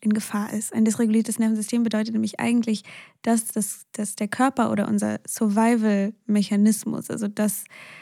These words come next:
ja, unser Survival-Gehirn, die Teile des Gehirns, die für unsere Überle-, für unser Überleben zuständig sind, eben die ganze Zeit quasi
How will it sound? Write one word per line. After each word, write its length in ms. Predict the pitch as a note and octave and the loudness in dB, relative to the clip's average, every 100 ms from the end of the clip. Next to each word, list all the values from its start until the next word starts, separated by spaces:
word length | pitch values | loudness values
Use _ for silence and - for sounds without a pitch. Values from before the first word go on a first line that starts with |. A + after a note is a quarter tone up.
| - - | -14 -2
ja, 160 | G#3 | 0
unser 220 | G#3+ G3+ G3 | 2 2 0
Survival-Gehirn, 1120 | - G3+ G3+ G3+ G3 G3 G#3+ G3+ G3+ A3 A3+ | 0 0 2 2 2 4 4 6 4 2 0
die 120 | G#3 | -4
Teile 280 | - G3+ G3 | -2 -2 0
des 160 | G3 | -2
Gehirns, 340 | - G3 G3 F#3+ | -2 -2 -2 -2
die 300 | G3+ G3 F#3+ | -4 -4 -4
für 240 | - G3 | -6 -4
unsere 260 | G3 G3 G3+ | -4 -4 -4
Überle-, 300 | G3 G3 G3+ | -2 -4 -6
für 160 | - - | -8 -4
unser 180 | G#3 G#3 | -2 0
Überleben 400 | G#3 G#3+ A3+ A3 | 0 2 2 2
zuständig 540 | - A3+ - G#3 G3 | 0 -2 0 -2 -2
sind, 200 | - G3 - - - - _ | -2 -4 -4 -18 -20 -20 _
eben 320 | A3 G3+ G3+ | 2 4 4
die 60 | G3 | 2
ganze 260 | G3 G3 | 0 -2
Zeit 340 | F#3 G3 G3 - | -2 -2 -2 -4
quasi 500 | - F3+ F3+ F3+ | -4 -2 -2 -4